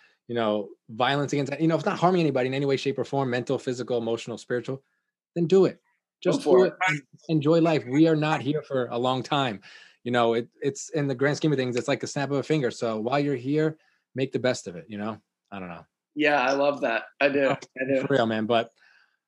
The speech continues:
Speaker 1: I'll let you go, brother, 'cause I know, uh, we did this a little bit later. It's, like, our second time around. So I really appreciate it, man. We should,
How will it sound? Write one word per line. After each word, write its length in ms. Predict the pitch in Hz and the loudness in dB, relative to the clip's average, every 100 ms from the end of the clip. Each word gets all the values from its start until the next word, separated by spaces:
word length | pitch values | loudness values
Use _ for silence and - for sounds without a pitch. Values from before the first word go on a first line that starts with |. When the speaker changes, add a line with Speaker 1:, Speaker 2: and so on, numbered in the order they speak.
| _ _ _ | _ _ _
Speaker 1:
I'll 80 | 202 | 6
let 180 | 233 190 | 6 6
you 60 | 170 | 6
go, 140 | 170 | 6
brother, 220 | 165 165 | 8 6
'cause 160 | 160 151 | 6 4
I 80 | 151 | 4
know, 340 | 156 165 160 | 4 6 6
uh, 260 | 147 135 120 - _ _ _ 107 117 | 6 4 0 -8 _ _ _ -16 -8
we 100 | 127 | 0
did 120 | 139 | 2
this 140 | 135 | 2
a 40 | 131 | 0
little 180 | 135 131 | 0 -2
bit 100 | 127 | 0
later. 280 | 135 131 | 0 2
It's, 140 | 117 107 | 0 -2
like, 120 | 110 | 0
our 60 | 117 | 0
second 260 | - 123 117 | 0 0 0
time 180 | 123 | -2
around. 360 | 113 123 113 107 | 0 2 2 0
So 120 | 117 | 0
I 100 | 110 | 2
really 200 | 127 175 | 4 4
appreciate 440 | 156 160 160 131 113 | 6 4 4 2 0
it, 60 | |
man. 180 | 117 117 | -2 -4
We 80 | 135 | -4
should, 220 | 165 135 | -6 -10